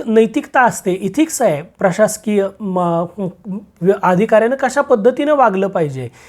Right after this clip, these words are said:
या संदर्भामध्ये काही नियमावली आहेत,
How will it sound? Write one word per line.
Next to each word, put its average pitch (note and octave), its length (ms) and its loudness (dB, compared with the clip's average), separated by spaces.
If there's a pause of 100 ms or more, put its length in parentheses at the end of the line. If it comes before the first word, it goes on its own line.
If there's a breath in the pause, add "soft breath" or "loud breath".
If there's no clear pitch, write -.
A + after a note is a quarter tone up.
(220 soft breath)
या G#3+ 240 2
संदर्भामध्ये A3 720 0
काही B3+ 180 0
नियमावली A3+ 640 2
आहेत, A2+ 300 -8